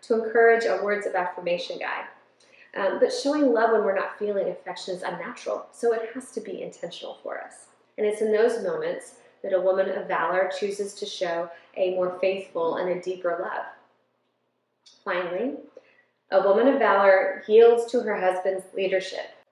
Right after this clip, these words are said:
Here it is. We can't be one-dimensional about submission, but we cannot leave it out either.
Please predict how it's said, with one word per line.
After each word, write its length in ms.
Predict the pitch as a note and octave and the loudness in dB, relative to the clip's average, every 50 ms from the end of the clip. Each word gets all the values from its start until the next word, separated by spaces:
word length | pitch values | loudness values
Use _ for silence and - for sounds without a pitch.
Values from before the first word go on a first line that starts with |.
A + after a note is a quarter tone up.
| _ _ _ | _ _ _
Here 240 | - - A#3+ A3+ A#3+ | -2 2 2 2 4
it 80 | A#3 G3+ | 2 0
is. 340 | F#3 - - - - - | 0 -2 -4 -6 -6 -4
We 160 | G#3+ G#3+ G#3 - | -4 -4 -2 0
can't 220 | - A3+ A3 A3+ | 0 0 0 0
be 160 | A#3 A3+ G3+ | 0 0 0
one-dimensional 800 | F#3+ F#3+ G3 A3 A3+ A3+ G#3+ G3 F#3+ F#3 - - F#3 D#3+ - - | 0 0 0 0 0 0 2 0 0 0 -2 -4 -6 -6 -6 -6
about 260 | F3 E3+ - - - | -8 -8 -10 -10 -12
submission, 400 | - F3+ F3 E3+ - - F3+ E3+ | -12 -12 -12 -12 -12 -12 -14 -14
but 80 | - - | -12 -10
we 100 | F3+ F3+ | -12 -12
cannot 520 | - - - - B3+ B3 B3 A3+ G#3+ G#3+ | -12 -2 2 4 4 6 4 4 2 0
leave 120 | G#3 G3 F#3+ | 0 0 0
it 60 | F#3+ | 0
out 280 | F3+ E3+ E3 F3 F3+ F3 | 0 0 -2 -4 -4 -6
either. 300 | - - - - - | -8 -6 -6 -6 -6